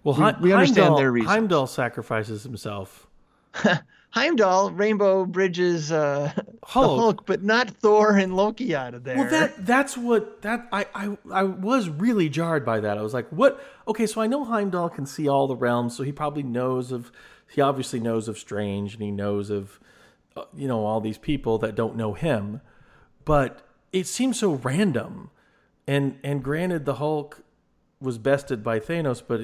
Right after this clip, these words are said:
Speaker 1: if that just goes to show that anybody could hold their own against Thanos, the only person there would be the Hulk,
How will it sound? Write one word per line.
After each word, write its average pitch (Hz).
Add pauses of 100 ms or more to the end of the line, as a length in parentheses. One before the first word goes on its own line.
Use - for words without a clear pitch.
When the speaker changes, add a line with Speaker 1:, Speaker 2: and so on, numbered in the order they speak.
Speaker 1:
if -
that 147
just 147
goes 135
to 113
show 180
that 110
anybody 107 (220)
could 147
hold 143
their 117
own 131
against 113
Thanos, 151
the 139
only 170
person 135
there 151
would 120
be 120
the 117
Hulk, 110